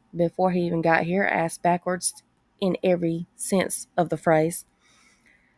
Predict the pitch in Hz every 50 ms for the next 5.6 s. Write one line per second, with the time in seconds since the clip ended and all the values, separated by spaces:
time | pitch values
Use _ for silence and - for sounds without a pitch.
0 | _ _ _ _ _ _ - 214 190 190 185 190 190 - - - 202 196 190 185
1 | 180 180 - - _ _ _ _ _ _ _ _ _ - 196 180 214 208 208 -
2 | - - 233 233 226 214 - 190 190 196 185 185 190 180 180 - - 185 180 180
3 | - 185 - 190 180 180 175 - 185 175 175 175 180 180 175 175 175 175 196 196
4 | - - 196 185 180 180 175 180 180 180 180 - _ _ _ - - - - -
5 | - - - _ - 180 180 175 165 165 165 -